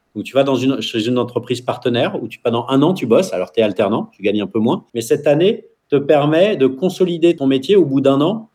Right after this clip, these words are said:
tu deviens potentiellement bien employable. Au bout de trois mois,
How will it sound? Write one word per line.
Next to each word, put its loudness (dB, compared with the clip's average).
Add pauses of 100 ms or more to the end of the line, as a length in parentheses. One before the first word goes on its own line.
(120)
tu -10
deviens 0 (120)
potentiellement 0
bien 0
employable. 0 (140)
Au -8
bout 2
de -6
trois 0
mois, 0